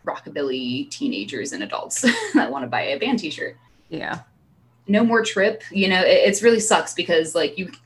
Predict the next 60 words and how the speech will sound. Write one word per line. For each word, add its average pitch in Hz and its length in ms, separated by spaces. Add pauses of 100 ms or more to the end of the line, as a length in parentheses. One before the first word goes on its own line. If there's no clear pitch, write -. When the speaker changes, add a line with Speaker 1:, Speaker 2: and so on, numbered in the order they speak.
(160)
Speaker 1:
that, - 320
that's 190 240
the 196 80
store 185 300
that 165 100
you 160 100
could 180 100
actually 156 220
go 175 320
there, 170 560
try 208 200
on 226 80
the 208 80
clothes, 180 520
buy 156 340
'em, 160 480
but 147 120
you 147 60
can't 180 340
get 175 160
your 196 120
pyramid 226 420
belts, 202 360
you - 60
can't 151 140
get 147 80
your - 80
Trip - 220
pants, 170 720
you 156 100
know, 143 160
nothing 170 400
cool 165 240
like 151 200
that 180 160
anymore. 160 420
Speaker 2:
I'm 254 180
gonna 294 160
Speaker 1:
It's - 80
all 170 160
Speaker 2:
say 180 100
Speaker 1:
online. 180 440 (140)
<laughs> - 140
Speaker 2:
within 208 320
the 196 60
next 190 380
three 180 260
years, 160 300
Hot 156 220
Topic 143 340
is 147 100
gonna 156 180
start - 300
selling 147 300
that 139 180
stuff - 240
again 143 240
because 143 320
it's - 160
very 143 600